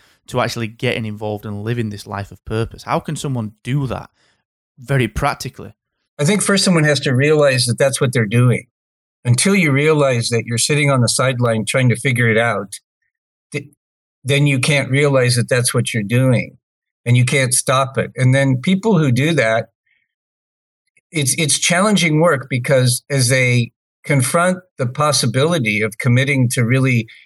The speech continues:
Speaker 2: getting out into life fully and participating, it brings up a lot of stuff for people.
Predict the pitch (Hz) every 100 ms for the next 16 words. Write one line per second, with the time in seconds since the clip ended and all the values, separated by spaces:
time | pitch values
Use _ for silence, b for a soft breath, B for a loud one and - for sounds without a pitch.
0 | B _ _ _ - 123 135 139 131 139
1 | 143 135 123 123 120 123 120 - 143 143
2 | 120 110 120 107 147 143 139 127 104 98
3 | 101 - - 131 123 165 180 180 - 131
4 | 131 139 123 - 135 123 131 110 120 98
5 | - -